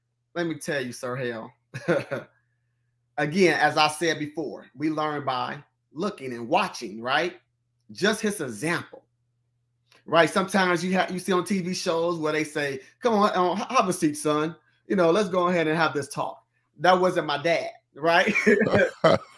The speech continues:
Speaker 1: But he did it by example. My dad didn't say, "I love you" a lot when I was younger. A-, as we got older, he started saying, "I love you."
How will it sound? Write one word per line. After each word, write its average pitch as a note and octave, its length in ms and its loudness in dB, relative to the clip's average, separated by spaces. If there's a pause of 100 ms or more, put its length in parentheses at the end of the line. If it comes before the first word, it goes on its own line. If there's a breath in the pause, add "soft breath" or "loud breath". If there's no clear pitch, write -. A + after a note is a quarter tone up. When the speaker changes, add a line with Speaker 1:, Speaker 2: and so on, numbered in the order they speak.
(180)
Speaker 1:
But E3+ 140 4
he G3+ 160 0
did G3 200 -2
it E3+ 120 -2
by E3 180 0
example. C#3 600 -10 (680)
My E3 160 4
dad F#3+ 320 2
didn't F#3 160 -2
say, F#3 240 0
"I D#3+ 120 0
love F3+ 300 0
you" D#3 120 -2
a - 20 -2
lot C3+ 240 -4
when C3+ 100 -12
I B2+ 60 -12
was B2 240 -14
younger. - 300 -18 (260)
A-, D3 260 -2
as D#3 160 0
we F3+ 60 -2
got E3+ 200 6
older, A#3 300 8
he F#3 120 2
started D#3 280 -2
saying, D3 200 -4
"I C3+ 100 -2
love C3+ 320 -6
you." F3+ 140 -8